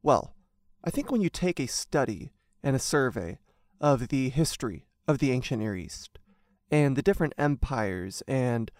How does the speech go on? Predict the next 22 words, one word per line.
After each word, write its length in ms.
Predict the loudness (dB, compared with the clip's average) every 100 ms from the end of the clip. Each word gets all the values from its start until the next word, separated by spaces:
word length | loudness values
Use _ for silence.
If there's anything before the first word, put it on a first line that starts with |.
| -20 _ -2
kingdoms 600 | 2 4 4 0 -2 -4
and 200 | -4 2
dynasties 920 | 4 4 2 -4 -8 -8 -8 -12 -16 _ _ _ 2
in 120 | 4
the 100 | 4
region, 440 | 2 -2 -4 -12 -12 _ _ _ _ -20 0
well, 300 | 2 2 0 -18 -14 -2
it 40 |
was 200 | -2 0
more 340 | 0 0 0 2
of 480 | 4 4 2 -6 -16 _ _ _ _ -20 -4
a 260 | -2 -2 -4
continuous 960 | 0 0 0 -2 0 2 4 2 2
conquest 920 | -6 0 2 0 -2 -2 -4 -10 -14 -18 _ -20 _ -2
of 100 | 4
the 80 |
Mesopotamian 760 | 4 4 -2 -4 -2 0 -2 -4
region. 540 | -4 -4 -6 -12 -14 -18 _ _ _ _ _ 0
And 300 | 2 4 0
time 320 | -4 2 4 2
after 220 | 0 -4
time, 420 | 0 0 0 -2